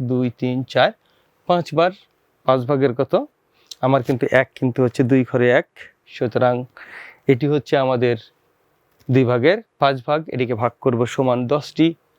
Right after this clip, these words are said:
আমরা দশটি ভাগ করলাম, পেয়ে গেলাম এক, দুই, তিন, চার, পাঁচ ভাগ। অর্থাৎ এক, এখানে দেখো এক, মা-, একে আছে আমার কয় ঘর, কয় ঘর? এখানে একে আছে কিন্তু টোটালে বিশটা, বিশের হলো পাঁচ ঘর,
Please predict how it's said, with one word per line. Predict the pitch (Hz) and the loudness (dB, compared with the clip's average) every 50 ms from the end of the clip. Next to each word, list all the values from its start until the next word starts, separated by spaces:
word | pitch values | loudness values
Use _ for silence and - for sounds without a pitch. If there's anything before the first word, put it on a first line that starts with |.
| _ | _
আমরা | - 127 123 | -2 0 0
দশটি | 120 131 135 - - - 147 | 2 0 0 -2 -4 -4 -4
ভাগ | 135 147 - - | -4 -6 -4 -2
করলাম, | - 156 147 151 151 156 160 165 _ _ _ _ _ | 0 2 2 2 2 0 -2 -6 _ _ _ _ _
পেয়ে | - 139 135 | 2 2 2
গেলাম | 127 131 127 127 127 123 120 | 2 2 2 0 0 -2 -4
এক, | - 127 127 127 123 - - | -4 -4 -4 -4 -4 -6 -6
দুই, | 127 117 120 120 117 117 | -6 -4 -2 -2 -4 -4
তিন, | 113 - 123 123 120 120 120 | -6 -6 -6 -4 -4 -4 -6
চার, | 113 - 123 120 135 185 214 _ _ _ _ _ _ _ _ _ _ _ | -6 -2 0 0 0 0 -2 _ _ _ _ _ _ _ _ _ _ _
পাঁচ | - 139 143 135 | 0 0 2 2
ভাগ। | 123 151 165 180 185 - _ _ _ _ _ _ | 2 2 2 2 0 -6 _ _ _ _ _ _
অর্থাৎ | - 113 - - 139 131 110 - - - - _ _ _ _ _ _ _ _ _ _ _ _ - | -6 -4 0 2 2 2 0 -2 -12 -20 -20 _ _ _ _ _ _ _ _ _ _ _ _ 0
এক, | 139 143 143 - - | 2 2 2 2 0
এখানে | 151 - - 165 151 143 | -2 0 2 0 2 4
দেখো | 135 135 123 - - 180 214 | 2 2 2 0 -2 -2 0
এক, | - 156 143 135 - - | 0 0 0 0 -2 -4
মা-, | 143 139 135 - | -4 -4 -4 -2
একে | - 143 135 - - 143 | -2 -2 -2 0 0 0
আছে | 131 123 - - 127 | 0 0 -2 -4 -4
আমার | 127 127 117 | -2 -2 -2
কয় | - - 120 120 | -2 -2 -2 0
ঘর, | 117 135 139 131 | 0 -2 -4 -2
কয় | - - 135 131 | 0 0 0 0
ঘর? | 123 156 226 - _ _ _ _ _ _ _ _ _ _ - | 0 0 -2 -2 _ _ _ _ _ _ _ _ _ _ -6
এখানে | 135 - 156 143 147 | 0 2 2 2 2
একে | 139 135 127 - - 131 | 2 0 0 0 0 0
আছে | 127 123 - - 117 | 0 0 -4 -6 -6
কিন্তু | 127 123 120 170 190 233 | -6 -2 0 0 0 0
টোটালে | - - 117 - 120 120 143 151 | 0 -2 -2 0 2 2 2 2
বিশটা, | 135 127 143 127 - - - 214 247 | 2 0 -2 -4 -4 -2 0 0 0
বিশের | 202 151 147 - - 151 123 | 2 0 -2 0 0 0 0
হলো | 127 123 123 | 2 2 0
পাঁচ | 117 - - 123 123 120 117 | 0 0 0 0 0 -2 0
ঘর, | - 170 196 | 0 0 0